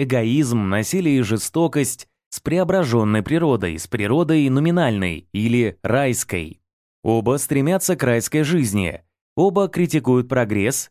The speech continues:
и видят в нем движение, обратное движение к раю, царству Божьему.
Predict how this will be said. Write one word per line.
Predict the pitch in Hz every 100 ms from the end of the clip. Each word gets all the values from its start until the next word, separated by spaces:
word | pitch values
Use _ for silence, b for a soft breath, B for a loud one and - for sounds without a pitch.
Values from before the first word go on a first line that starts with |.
| -
и | 107 101
видят | 156 185 131
в |
нем | 131 175
движение, | 135 147 113 110 120 165 156
обратное | 123 156 170 170 151
движение | 135 110 110 104 113 120
к |
раю, | 165 139 98 82 - _ _
царству | - 110 107 110 117 117
Божьему. | 113 147 110 104 90 80 -